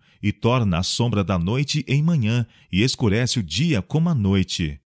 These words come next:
Amós, capítulo cinco, verso oito. É ele o que forma os montes e cria o vento, e declara ao homem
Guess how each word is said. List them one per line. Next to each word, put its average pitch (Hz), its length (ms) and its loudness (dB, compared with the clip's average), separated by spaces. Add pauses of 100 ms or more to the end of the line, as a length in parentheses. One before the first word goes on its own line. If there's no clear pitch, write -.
(300)
Amós, 90 460 -4
capítulo 95 480 -4
cinco, 127 400 -2
verso 98 400 -2
oito. 80 440 -4 (640)
É 90 100 -2
ele 104 360 0
o 90 80 0
que - 120 -4
forma 110 440 -2
os 113 180 -2
montes 98 720 0
e 120 60 0
cria 127 340 -2
o 143 40 0
vento, 98 540 0 (260)
e 113 100 2
declara 117 440 -2
ao 113 100 0
homem 98 480 0